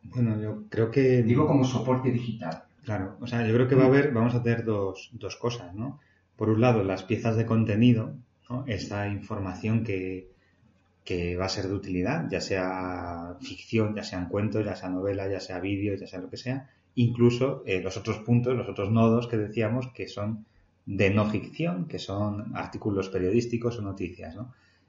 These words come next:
Speaker 1: Entonces, eso va a estar distribuido eh, allá donde esté la fuente.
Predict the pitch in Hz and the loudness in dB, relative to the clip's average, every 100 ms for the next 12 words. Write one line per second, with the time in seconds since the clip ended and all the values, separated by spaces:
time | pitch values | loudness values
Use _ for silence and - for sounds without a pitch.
0 | _ - 107 107 123 - - 120 131 131 | _ -6 0 2 2 -2 -2 0 4 4
1 | 127 135 131 135 - 113 113 113 160 180 | 2 0 0 -2 2 4 4 4 0 -4
2 | - _ _ 98 90 101 120 127 101 104 | -10 _ _ -2 2 4 4 4 0 -4
3 | 90 123 143 - - | -2 0 0 -2 -10